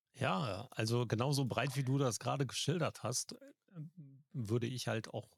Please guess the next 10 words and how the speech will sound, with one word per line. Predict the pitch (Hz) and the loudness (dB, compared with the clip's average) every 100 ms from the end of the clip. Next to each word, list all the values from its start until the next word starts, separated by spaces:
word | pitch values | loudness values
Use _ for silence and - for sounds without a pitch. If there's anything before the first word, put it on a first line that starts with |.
| - | -18
versuchen, | - - 98 113 - 113 110 104 | -12 -4 -2 -2 -2 -2 -2 -4
breit | 101 104 - | -2 -2 0
nach | 113 104 | -2 -2
außen | 131 104 120 113 113 | -4 -2 -2 -4 -6
aufzutreten, | 110 104 - 123 - 117 120 104 | -6 -6 -4 -6 -2 -2 0 0
beziehungsweise | 101 - 104 101 110 101 98 - 98 92 | 0 -2 -2 -2 0 0 0 0 -2 0
da | 98 | -4
draußen | - 98 95 - | 0 -2 -2 -4
zu | - 107 | -6 -4
akquirieren. | 113 - 117 104 123 92 | -6 -4 -6 0 0 0